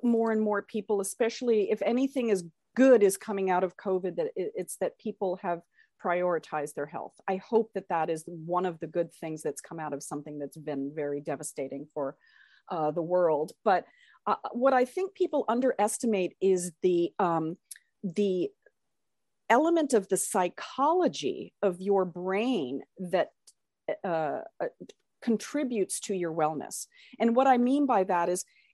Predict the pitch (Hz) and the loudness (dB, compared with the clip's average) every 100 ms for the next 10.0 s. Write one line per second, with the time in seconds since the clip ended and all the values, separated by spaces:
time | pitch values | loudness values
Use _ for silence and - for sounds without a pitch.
0 | - 277 277 359 480 466 - 190 185 196 | -2 0 2 2 6 4 4 0 6 8
1 | 208 220 220 214 - 208 208 - 190 190 | 8 6 4 0 0 0 0 0 2 4
2 | 196 185 202 185 190 196 175 175 185 202 | 2 2 4 6 6 4 2 0 0 2
3 | 214 208 196 180 202 196 190 175 190 - | 0 2 0 0 0 0 -2 -2 -4 -2
4 | 247 - 262 - 294 220 202 196 196 196 | -4 -4 -4 -2 0 0 2 4 6 6
5 | 196 - _ _ 180 202 269 262 - 233 | 4 -2 _ _ -6 -2 0 -2 0 2
6 | 208 - 196 180 170 175 - _ _ _ | 2 2 0 2 2 0 -4 _ _ _
7 | 196 175 170 175 208 254 254 208 196 185 | -4 -2 -2 -2 2 6 6 4 2 2
8 | 185 180 180 170 165 165 - 202 247 269 | 2 2 2 4 4 0 -2 -2 2 2
9 | 240 - 202 190 190 180 170 165 160 - | 2 0 -2 -2 -4 0 2 2 0 -4